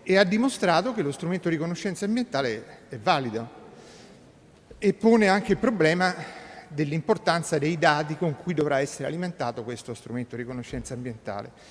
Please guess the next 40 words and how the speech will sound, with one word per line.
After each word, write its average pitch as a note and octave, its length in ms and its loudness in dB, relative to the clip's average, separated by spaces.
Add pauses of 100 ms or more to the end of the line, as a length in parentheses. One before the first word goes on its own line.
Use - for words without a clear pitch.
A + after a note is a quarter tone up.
(240)
Quindi B3+ 240 2
questo G#3+ 260 2
ci E3+ 120 -4
dà E3+ 120 4
un B3 200 0
quadro E3 360 0
per D3+ 180 -4
cui G#3+ 240 -2
abbiamo D3 540 -2 (680)
la D3+ 100 -4
disponibilità, D#3+ 920 0 (300)
sia D#3+ 260 -4
in C3 120 -6
sede C3+ 300 -10
locale, B2+ 460 -2
in B2 120 -6
sede B2+ 300 -6
governativa, D3+ 680 -4 (480)
di F#3 220 0
accedere D3 720 0
a E3+ 80 -2
strumenti A3+ 560 -2
che G#3 120 -2
permettono A3 540 -4
di A#3+ 80 -4
avere D#3+ 240 -2
l'informazione G#3 720 -4
ambientale, A#2 640 -8 (280)
che - 160 -6
è - 20 0
la D3 100 0
condizione G3 520 -4
essenziale D#3 640 -4
per D#3+ 140 -6
poter D3 280 -6
procedere C3 520 -6
a D3 40 -10
qualsiasi A3 400 -4
intervento F3+ 540 -6
sull'ambiente. A2+ 720 -12